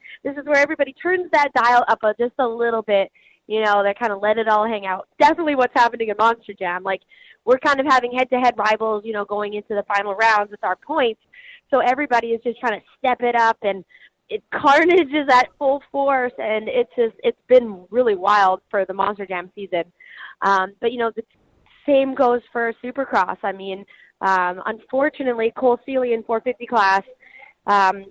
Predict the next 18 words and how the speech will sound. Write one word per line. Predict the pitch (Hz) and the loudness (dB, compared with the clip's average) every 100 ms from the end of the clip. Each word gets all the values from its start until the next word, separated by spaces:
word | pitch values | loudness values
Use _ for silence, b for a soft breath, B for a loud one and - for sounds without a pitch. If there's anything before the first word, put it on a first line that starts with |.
| - | -8
you | 208 | -6
know, | 202 | -6
he | 226 226 | -8 0
suffered | 240 233 226 | 0 2 4
a, | 220 214 214 208 | 6 6 4 0
an | 220 | -4
injury, | 220 220 214 220 202 | -4 -8 -4 -2 -2
and | 196 | -4
he | 220 | -2
was, | 247 240 214 _ _ | 0 0 -2 _ _
I | 214 | -6
think | 226 269 | -4 -4
he | 269 | -4
was | 262 262 | -4 -4
sitting | 262 254 233 _ _ | -4 -8 -12 _ _
third | - 247 254 | 4 6 6
in | 233 | 4
points, | - 269 254 208 220 | -2 -4 -2 -2 -6